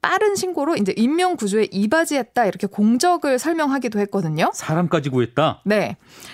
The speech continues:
Speaker 1: 그 당시에 그 기사를 구하는 사진도 있어요.
Speaker 2: 예.
Speaker 1: 근데 이번 논란이 일고 나서 언론에서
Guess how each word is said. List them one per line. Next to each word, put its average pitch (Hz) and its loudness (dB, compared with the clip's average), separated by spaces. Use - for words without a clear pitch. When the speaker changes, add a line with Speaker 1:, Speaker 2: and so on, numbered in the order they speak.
Speaker 1:
그 339 0
당시에 349 2
그 285 2
기사를 349 0
구하는 339 0
사진도 539 -2
있어요. - -4
Speaker 2:
예. 120 0
Speaker 1:
근데 339 2
이번 262 2
논란이 240 2
일고 202 0
나서 202 0
언론에서 247 0